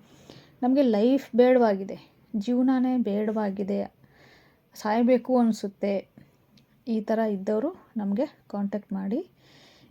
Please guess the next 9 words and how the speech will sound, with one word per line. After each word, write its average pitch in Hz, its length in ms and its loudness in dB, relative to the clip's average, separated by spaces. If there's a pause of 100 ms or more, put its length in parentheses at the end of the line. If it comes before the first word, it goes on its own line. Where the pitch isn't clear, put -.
(140)
ಇಷ್ಟ 233 320 -2
ತನಕ 277 320 0
ನಾನು 233 200 2
ಏನು 214 160 0
ಹೇಳಿದ್ದೀನಿ 220 480 0
ಇವೆಲ್ಲವೂ 220 520 0
ನಿಮಗೆ, 226 320 2 (680)
ಆ, 226 60 -8 (1120)
ಮಾಡಿ 214 360 -2